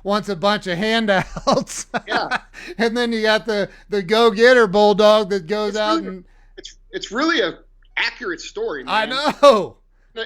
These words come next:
Speaker 2: In the, in the story, uh, and they, they're all like this, but I'll just give you the synopsis of the first one.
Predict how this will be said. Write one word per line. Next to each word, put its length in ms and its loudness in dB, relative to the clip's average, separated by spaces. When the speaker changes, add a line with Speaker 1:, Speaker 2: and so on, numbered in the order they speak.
Speaker 2:
In 140 -10
the, 200 -12
in 120 -8
the 80 -10
story, 640 -4
uh, 240 -4
and 100 -6
they, 100 -6
they're 200 -2
all 220 0
like 200 -4
this, 180 -10
but 120 -12
I'll 80 -4
just 140 -12
give 140 -14
you 60 -6
the 80 -10
synopsis 600 -10
of 80 -14
the 80 -14
first 320 -10
one. 240 -10